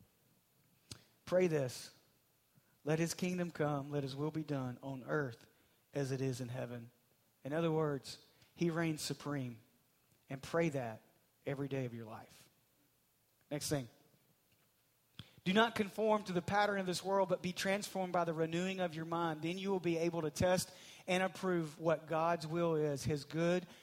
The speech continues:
pleasing, and perfect will." Wow. Let your will be done. How's my mind renewed? It's renewed through the Word of God. So I gotta read my Bible.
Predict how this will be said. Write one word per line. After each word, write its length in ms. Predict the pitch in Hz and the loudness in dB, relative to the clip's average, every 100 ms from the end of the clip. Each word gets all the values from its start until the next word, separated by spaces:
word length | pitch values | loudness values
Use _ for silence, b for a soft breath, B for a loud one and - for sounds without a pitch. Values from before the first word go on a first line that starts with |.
| B | B
pleasing, 580 | - 180 180 156 175 170 - B B - | -4 0 0 0 -2 -4 -10 B B -6
and 200 | 143 143 | -4 -6
perfect 640 | - 170 156 170 160 - - b b b - | -2 -2 0 -2 -4 -6 -20 b b b -4
will." 420 | 147 135 110 127 - - _ - | 0 0 -2 -12 -20 -20 _ -12
Wow. 340 | 139 - - - _ _ | -10 -10 -16 -20 _ _
Let 180 | 175 190 | 2 4
your 120 | 214 | 6
will 120 | 226 | 6
be 120 | 220 226 | 6 6
done. 340 | 247 214 147 - - _ _ _ _ _ _ - | 6 6 2 -6 -20 _ _ _ _ _ _ 4
How's 260 | 208 226 208 | 8 10 8
my 80 | |
mind 300 | 220 220 233 | 4 6 4
renewed? 320 | 220 214 254 196 | 4 6 6 6
It's 160 | - | 2
renewed 260 | 180 196 208 | 0 2 2
through 100 | 208 | 2
the 80 | 190 | 4
Word 160 | 208 | 4
of 80 | 208 | 6
God. 300 | 240 254 156 - - - _ _ _ b b | 6 6 4 -2 -20 -20 _ _ _ b b
So 160 | - 220 | 6 8
I 40 | |
gotta 180 | 220 220 | 8 6
read 160 | 226 226 | 6 4
my 120 | 214 | 4
Bible. 440 | 233 247 233 202 | 8 8 8 4